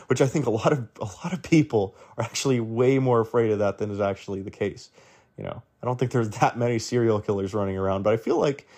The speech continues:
if you, if you were to psychoanalyze people, I feel like a lot more people are scared of that than, than they should be. Anyway, point being, let's say you're afraid of people being serial killers, right? But you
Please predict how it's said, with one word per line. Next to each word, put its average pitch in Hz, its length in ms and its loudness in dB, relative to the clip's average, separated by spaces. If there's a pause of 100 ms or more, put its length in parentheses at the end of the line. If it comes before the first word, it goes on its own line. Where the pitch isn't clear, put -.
(1000)
if - 100 -10
you, 156 260 4
if 135 120 2
you 190 60 4
were 180 100 8
to 151 60 8
psychoanalyze 120 880 4
people, 101 300 -2
I 98 60 0
feel 135 160 0
like 110 100 2
a 107 60 -2
lot 107 240 4
more 113 180 -2
people 107 320 -6
are 95 80 -6
scared 104 380 -2
of 92 80 -6
that 92 240 -4
than, 92 260 -12
than 95 400 -6 (140)
they 107 180 2
should 117 300 2
be. - 180 -6 (1040)
Anyway, 107 240 -2 (300)
point 120 240 0
being, - 240 -8 (1800)
let's 143 140 6
say 156 100 8
you're 143 120 8
afraid 139 340 4
of 131 160 0
people 139 240 2
being 123 240 0
serial 117 400 -2
killers, 90 440 -10
right? 107 300 -4 (220)
But - 220 0
you 156 500 2